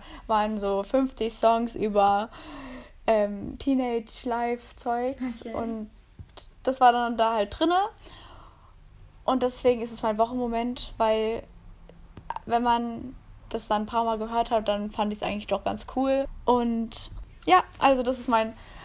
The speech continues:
Speaker 1: Song der Woche, hört ihn euch an.
Speaker 2: Ich wollte nämlich
Speaker 1: Das
Speaker 2: gerade sagen, weshalb ich dich gerade unterbrochen hatte. Ich kenn den Song nämlich. <laughs> Und ich hab ihn auch mal
Speaker 1: Du kennst
Speaker 2: gefeiert.
Speaker 1: den?
Speaker 2: Ja. Ich kannte
Speaker 1: Oh,
Speaker 2: ihn tatsächlich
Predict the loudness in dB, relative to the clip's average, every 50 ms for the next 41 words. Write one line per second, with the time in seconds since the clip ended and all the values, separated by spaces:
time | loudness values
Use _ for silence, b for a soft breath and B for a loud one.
0 | B B 8 8 10 10 8 8 8 8 8 10 8 8 8 8 4 2 2 2
1 | 2 2 2 0 0 0 0 2 2 2 0 -2 -2 -2 0 0 0 -4 -4 -2
2 | 0 0 2 0 2 2 0 0 0 0 -4 -6 -6 -6 -6 -6 -8 -10 -8 -8
3 | -8 -8 -10 -12 -8 -4 -2 0 0 0 -2 -2 -4 -6 -6 -6 -8 -8 -6 -6
4 | -6 -6 -6 -8 -8 -10 -10 -8 -8 -8 -6 -6 -8 -6 -6 -6 -6 -6 -6 -8
5 | -12 -14 -14 -16 -18 -20 -14 -8 -6 -6 -6 -6 -10 -14 -14 -12 -8 -6 -6 -6
6 | -8 -10 -12 -12 -12 -12 -12 -10 -10 -10 -6 -2 -2 0 0 4 4 4 4 4
7 | 2 -2 0 0 2 4 4 4 2 2 -2 -8 -10 -18 B B B B B B
8 | B -8 -6 -6 -6 B -2 2 4 6 8 8 8 8 6 6 6 6 6 4
9 | 2 2 0 0 -2 -4 -4 -6